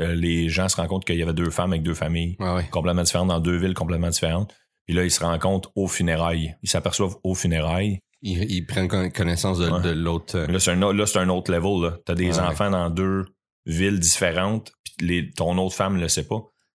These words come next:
Speaker 1: Tabarnak, c'est élevé. J'ai essayé
Speaker 2: Ouais.
Speaker 1: un soir un, une bite sur l'infidélité.
Speaker 2: Ouais.
Speaker 1: Puis il y a, il y a plus de personnes qu'on pense qui sont infidèles, là. Tu sais,
Speaker 2: Ouais.
Speaker 1: ben, quand ils sortent des statistiques,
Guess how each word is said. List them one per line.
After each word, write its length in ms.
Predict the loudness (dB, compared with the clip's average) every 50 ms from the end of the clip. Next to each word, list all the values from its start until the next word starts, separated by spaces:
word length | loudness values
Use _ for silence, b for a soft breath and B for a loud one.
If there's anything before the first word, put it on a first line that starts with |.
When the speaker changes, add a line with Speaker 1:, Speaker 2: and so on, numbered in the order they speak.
| _
Speaker 1:
Tabarnak, 560 | -12 -10 -8 -8 -8 -8 -6 -6 -6 -6 -8 -8
c'est 140 | -6 -4
élevé. 260 | -4 -2 -2 -2 -2 -4 -4 -4
J'ai 140 | -2 0 0
essayé 220 | 2 2 2 2
Speaker 2:
Ouais. 60 | 2
Speaker 1:
un 40 | 2
soir 320 | 2 2 2 2 2 2 2
un, 240 | 2 2 0 -2 -4 -8 _ _ _ _ _ _ _ _ _ _ _ 0
une 100 | 2 2
bite 180 | 4 4 4 4
sur 140 | 2 2 2
l'infidélité. 480 | 0 0 0 0 -2 -2 -2 -2 -4 -6 -4 -2
Speaker 2:
Ouais. 300 | 0 2 2 2 2 0 -4 -8 _ _ _ _ _ _ _ _ _ _ _ _ -2
Speaker 1:
Puis 100 | 0 0
il 20 |
y 20 |
a, 40 | 0 0 -4 -2
il 80 | 0 0
y 20 |
a 40 | 0
plus 300 | 0 0 0 0 2 2 0
de 40 | 0
personnes 380 | 0 0 2 2 2 2 2
qu'on 180 | 2 0 0 0
pense 420 | 0 2 2 0 0 -2 -2 -4 -6
qui 100 | -6 -4 -4
sont 180 | -2 -2 0
infidèles, 420 | -2 -2 -2 -2 -2 -2 0 0 -2
là. 80 | -2
Tu 60 | -2
sais, 80 | 0 0
Speaker 2:
Ouais. 80 | 2 2
Speaker 1:
ben, 60 | 2 2
quand 100 | 2 2
ils 80 | 2
sortent 180 | 2 2 2 2
des 80 | 0
statistiques, 720 | 0 0 0 2 2 2 2 2 2 2 0 -2 -4 -10